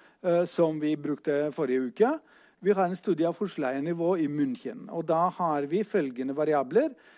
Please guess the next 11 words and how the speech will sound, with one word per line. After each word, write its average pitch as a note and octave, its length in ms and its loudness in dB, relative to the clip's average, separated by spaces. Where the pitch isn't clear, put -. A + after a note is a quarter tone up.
Vi F#3 160 4
har, D#3+ 400 2
eh, D3 1040 0
altså D3+ 220 -8
husleie, D#3 720 0
rent, G3+ 400 0
altså D3+ 240 -10
leiepris C3 560 -6
i A#2+ 160 -4
euro, C#3 500 0
eh, D#3+ 280 0